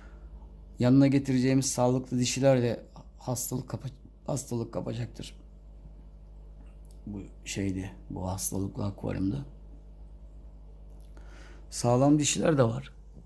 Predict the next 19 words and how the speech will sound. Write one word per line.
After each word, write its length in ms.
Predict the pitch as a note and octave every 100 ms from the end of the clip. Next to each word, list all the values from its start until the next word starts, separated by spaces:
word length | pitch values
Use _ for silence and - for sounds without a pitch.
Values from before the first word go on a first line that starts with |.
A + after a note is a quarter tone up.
| - -
Mesela 260 | F#2+ F2 F2+
bunda 180 | G#2
hiçbir 200 | B2+ -
şey 160 | - E3+
yok. 240 | - - - - -
Erkek 420 | F#2 - A#2 G2+
gibi 180 | - G#2
dişi. 300 | A2 - C3+ - - - - - - - - - - - - - - - - - - - - - - - -
Ondan 240 | G2 F#2+ G2+
yavru 380 | G#2 G#2+ A#2+
da 60 | A#2
aldım. 260 | F#2 F#2+ G#2
Aslına 320 | - C#3 B2+
bakarsan 500 | B2 C#3+ C3 A#2+ A2+
ben 180 | B2 - - - - - - - -
mesela 280 | A#2 - G#2+
şu 180 | - C3+
da 120 | G2+
var. 280 | - -